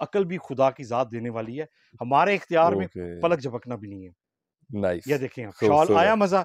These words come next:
Speaker 2: बिल्कुल।
Speaker 1: तुसी कित्थे खो गए हो?
Speaker 2: मैं, <laughs> मैं आपकी जो जितनी इन्फॉर्मेशन है उसको सेव करने की कोशिश कर रहा हूँ और वीडियो ये वाहिद होगी
Speaker 1: <laughs>
Speaker 2: शायद जो मैं दोबारा पूरी देखूं,
Speaker 1: <laughs> अच्छा, अच्छा।
Speaker 2: एडिटिंग करने के होने के बाद।
Speaker 1: ये देखें आप।
Speaker 2: ओके, ये
Speaker 1: कलर
Speaker 2: कलर
Speaker 1: देखें।
Speaker 2: बिल्कुल।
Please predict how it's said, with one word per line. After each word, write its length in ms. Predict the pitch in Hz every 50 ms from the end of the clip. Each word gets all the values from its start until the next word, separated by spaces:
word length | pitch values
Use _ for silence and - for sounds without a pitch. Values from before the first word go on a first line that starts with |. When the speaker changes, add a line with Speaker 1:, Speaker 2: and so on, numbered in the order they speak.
| _ - 104
Speaker 2:
बिल्कुल। 160 | 113 120 117
Speaker 1:
तुसी 200 | 107 92 107 92
कित्थे 260 | - - - 254 254
खो 200 | 202 208 233 233
गए 140 | 226 247 247
हो? 260 | 247 240 233 208 160
Speaker 2:
मैं, 400 | 135 147 147 143 156 170 - - -
<laughs> 360 | 202 185 175 - - 427 - - - - _ _ _ -
मैं 380 | 120 131 147 165 180 202 202 190
आपकी 500 | 165 135 131 131 131 127 - 180 196 196
जो 200 | 165 147 165 156
जितनी 260 | 135 127 123 117 160 180
इन्फॉर्मेशन 540 | 165 135 156 147 147 131 117 - 147 160
है 60 | 190 190
उसको 420 | 156 - - 165 143 123 110 - - -
सेव 260 | - 143 135 151 156
करने 240 | 147 170 156 160 175
की 60 | 165
कोशिश 280 | 147 139 120 123 139 131
कर 160 | - 131 110
रहा 100 | 127 170
हूँ 60 | 196
और 100 | 170 139
वीडियो 300 | 139 143 151 151 165 185
ये 120 | 180 180 165
वाहिद 380 | 143 147 143 156 202 226 208
होगी 300 | 202 165 147 156 170 185 - - -
Speaker 1:
<laughs> 200 | 311 262 339 -
Speaker 2:
शायद 260 | 160 151 160 180 160
जो 100 | 180 190
मैं 160 | 180 180 165
दोबारा 320 | 160 156 156 151 156 185
पूरी 240 | 185 170 160 151 147
देखूं, 300 | 139 120 104 - - -
Speaker 1:
<laughs> 40 | -
अच्छा, 220 | 349 - - 240
अच्छा। 300 | 175 - 202 214 185 147
Speaker 2:
एडिटिंग 360 | 143 151 156 175 180 185 185 180
करने 320 | 170 147 147 143 143 135
के 80 | 135 147
होने 220 | 143 127 113 104
के 80 | 107 110
बाद। 220 | 98 95 90 127
Speaker 1:
ये 240 | 139 165 170 170 165
देखें 340 | 143 139 117 - - 127 107
आप। 180 | 101 98 95 _ _ _ - - - - - _ _ _ _ -
Speaker 2:
ओके, 240 | 110 104 - - 95
ये 320 | - - - 104 120 -
Speaker 1:
कलर 20 | 175
Speaker 2:
कलर 140 | 208 -
Speaker 1:
देखें। 420 | - - - 180 208 214 214 202 196 _ _ - 113
Speaker 2:
बिल्कुल। 280 | 113 107 95 - 90